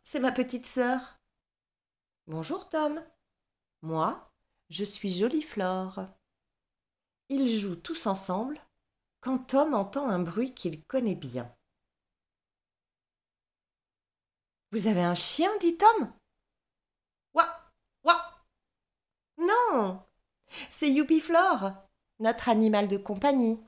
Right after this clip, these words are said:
Et, comme par magie, tous les Lumini disparaissent. Tom se retrouve seul dans un monde inconnu.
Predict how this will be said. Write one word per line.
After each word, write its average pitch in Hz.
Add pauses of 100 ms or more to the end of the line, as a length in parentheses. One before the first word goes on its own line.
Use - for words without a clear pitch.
(1900)
Et, 160 (260)
comme 339
par 185
magie, 151 (960)
tous 320
les 240
Lumini 208
disparaissent. 139 (1600)
Tom 233 (500)
se -
retrouve 214
seul 233
dans 190
un 185
monde 185
inconnu. 190